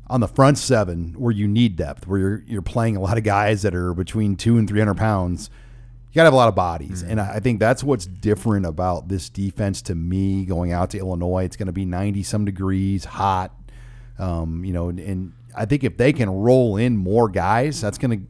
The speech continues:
Speaker 1: play to their advantage. And I think they've got it on the D line. We know they have it at the linebacker spots.
Speaker 2: Yeah, and, I mean, how m-, much of an issue was that, uh, over the last couple of years where, I mean, Nebraska would start games really well defensively,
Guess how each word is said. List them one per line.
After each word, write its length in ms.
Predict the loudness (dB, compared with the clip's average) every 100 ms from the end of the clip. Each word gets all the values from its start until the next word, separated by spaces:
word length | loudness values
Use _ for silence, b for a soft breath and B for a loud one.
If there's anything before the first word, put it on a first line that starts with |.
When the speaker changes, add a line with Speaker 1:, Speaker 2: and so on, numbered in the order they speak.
| -10
Speaker 1:
play 220 | 0 0
to 40 |
their 180 | 2 0
advantage. 440 | 2 0 0 -4
And 100 | -2
I 60 | -2
think 160 | -2 -2
they've 200 | -4 0
got 200 | 2 2
it 60 |
on 60 | 2
the 60 |
D 200 | 2 2
line. 480 | 2 0 0 0 -4 b b b b
We 140 | -2 2
know 340 | 4 6 8
they 140 | 6 6
have 180 | 6
it 60 | 4
at 80 | 2
the 80 | 0
linebacker 500 | 0 2 0 -2 -10
spots. 480 | -14 -14 -16 -18 -18 _
Speaker 2:
Yeah, 240 | -10 -10 -4
and, 260 | -2 -2 -2
I 40 |
mean, 260 | 0 0 0
how 160 | -2
m-, 240 | -2 -4 -8 -12
much 420 | -8 0 0 0
of 80 | 0
an 100 | 2
issue 280 | 2 0 -2
was 180 | -2 0
that, 400 | 2 4 2 -4 b b b b -6
uh, 240 | -2 0
over 160 | 0 0
the 80 |
last 260 | 0 0 0
couple 220 | -2 0
of 80 | 2
years 420 | 2 0 -2 -6
where, 280 | -4 -4 -4
I 40 |
mean, 120 | -4 -4
Nebraska 580 | -2 -2 -2 -4 -6
would 160 | -6 -8
start 380 | -4 0 0 0
games 280 | -2 -2 -4
really 440 | -2 2 6 6
well 260 | 6 4 2
defensively, 720 | -2 -4 -4 -4 -8 -8 -10